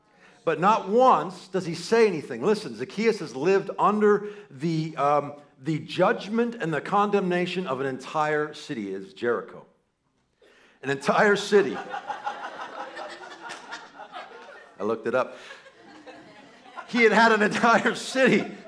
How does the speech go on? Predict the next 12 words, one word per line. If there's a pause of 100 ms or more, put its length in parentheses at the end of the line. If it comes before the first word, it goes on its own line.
(640)
condemning
him,
judging
him,
shaming
him.
He
had
been
stealing
from
them.